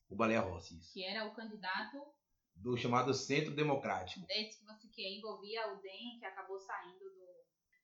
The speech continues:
Speaker 2: que acabou frustrando, na verdade, as expectativas aí da, do seu bloco, né?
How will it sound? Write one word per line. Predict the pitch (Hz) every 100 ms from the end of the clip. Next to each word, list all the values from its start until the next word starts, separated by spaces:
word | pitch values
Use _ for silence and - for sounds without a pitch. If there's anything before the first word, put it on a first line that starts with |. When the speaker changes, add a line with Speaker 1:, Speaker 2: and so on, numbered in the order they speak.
| _
Speaker 2:
que | -
acabou | 208 226 233 -
frustrando, | 277 - 247 277 262
na | 240
verdade, | 220 208 214 208
as |
expectativas | 214 - 214 - 220 - 196 202
aí | 202 185
da, | 202
do | 196 196
seu | 220 196
bloco, | - - -
né? | 220 294